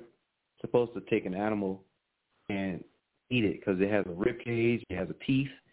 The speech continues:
it has eyeballs. We're not supposed to, that's not food. For anybody that can see it,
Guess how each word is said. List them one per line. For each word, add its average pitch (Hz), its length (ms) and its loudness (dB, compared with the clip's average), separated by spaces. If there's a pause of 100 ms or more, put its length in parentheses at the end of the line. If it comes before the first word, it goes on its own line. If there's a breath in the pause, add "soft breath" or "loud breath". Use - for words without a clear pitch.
(220 soft breath)
it 107 80 2
has 104 180 6
eyeballs. 123 760 4
We're 123 80 -2
not 135 180 -2
supposed 101 200 -4
to, - 60 -6
that's 117 160 -2
not 123 220 0
food. 101 340 0 (1300)
For - 80 0
anybody 147 420 4
that 139 120 -2
can 117 200 -6
see 113 160 -4
it, 90 140 -6